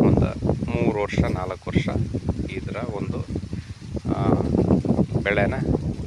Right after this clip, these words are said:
ಕುಯ್ಬೋದು. ಹಾಗೆ ಮಳೆ ಬಂದಿಲ್ಲ ಅಂದರೆ ತಲೆ ಕೆಡಿಸ್ಕೊಳ್ಳೋಂಥ ಅವಶ್ಯಕತೆ ಇಲ್ಲ. So ಅದನ್ನು ಹಾಗೆ ಬಿಟ್ಟರೆ ಹಾಗೆ ಇರುತ್ತೆ. So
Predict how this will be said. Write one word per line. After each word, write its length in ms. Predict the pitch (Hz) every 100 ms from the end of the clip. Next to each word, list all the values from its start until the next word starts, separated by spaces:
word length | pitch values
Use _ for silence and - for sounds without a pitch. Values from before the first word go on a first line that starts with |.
| - -
ಕುಯ್ಬೋದು. 480 | 110 98 92 - - - - - - - - 110
ಹಾಗೆ 220 | 113 120 110 98
ಮಳೆ 180 | 107 117 110
ಬಂದಿಲ್ಲ 300 | 104 101 98 95
ಅಂದರೆ 200 | 98 127 - - 98
ತಲೆ 180 | 92 92
ಕೆಡಿಸ್ಕೊಳ್ಳೋಂಥ 600 | 92 90 - 98 92 98 90 90
ಅವಶ್ಯಕತೆ 480 | 92 - - 92 92
ಇಲ್ಲ. 80 | 107 - - - - - - - - - -
So 100 | 120 - - - - 95
ಅದನ್ನು 300 | 104 104 110 95
ಹಾಗೆ 220 | 101 107 101
ಬಿಟ್ಟರೆ 260 | 95 165 185 - -
ಹಾಗೆ 220 | 101 95 92
ಇರುತ್ತೆ. 300 | 87 - - - - - - -
So 80 | -